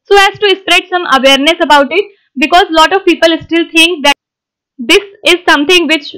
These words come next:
the girls should hide from men. No matter how much they are in pain, they still have to do work and they have to hide their napkins as well. But now it's time to create awareness about it.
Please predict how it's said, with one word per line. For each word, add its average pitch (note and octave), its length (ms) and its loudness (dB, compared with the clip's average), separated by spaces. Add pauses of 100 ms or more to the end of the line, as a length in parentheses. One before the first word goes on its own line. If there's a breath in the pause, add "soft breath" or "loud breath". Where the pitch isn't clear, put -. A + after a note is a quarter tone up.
(240)
the B3 200 0
girls D4+ 300 2
should E4 200 -4
hide D4 300 -2
from D#4 260 0
men. C#4+ 260 0 (760)
No D#4 180 2
matter F4 260 0 (100)
how D#4 220 4
much E4 440 -2
they C4 160 0
are C#4+ 120 2
in D4+ 140 -6
pain, D4 420 -2 (220)
they D4+ 120 0
still F#4 260 2
have D4+ 180 0
to E4 80 -6
do D4+ 240 -2
work C#4 360 2 (840)
and C#4+ 200 2
they E4 100 2
have D#4+ 180 0
to F4+ 100 -4
hide C#4+ 260 -2
their D#4 120 -4
napkins D#4 540 -4
as C#4 220 0
well. E4 120 0 (280 soft breath)
But C#4 220 0
now E4 180 2 (100)
it's - 260 -8
time D4+ 320 -2
to F#4 180 0
create D4+ 300 -2
awareness C4 380 0
about D4 300 0
it. G4 160 -2